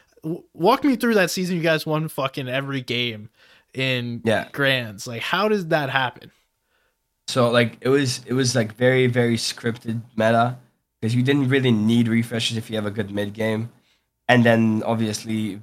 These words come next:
Speaker 2: Veno's aim with Red Eyes, we didn't really struggle in,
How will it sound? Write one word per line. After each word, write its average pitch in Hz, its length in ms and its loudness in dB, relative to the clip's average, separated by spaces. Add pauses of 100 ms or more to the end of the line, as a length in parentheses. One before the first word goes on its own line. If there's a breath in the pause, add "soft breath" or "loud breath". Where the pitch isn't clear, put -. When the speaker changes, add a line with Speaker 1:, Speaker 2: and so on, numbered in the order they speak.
Speaker 2:
Veno's 110 460 2
aim 107 280 -2
with 104 140 -4
Red 110 180 0
Eyes, 101 340 -2
we 104 80 -10
didn't 107 260 -4
really 101 200 -6
struggle 104 400 -4
in, 95 380 -6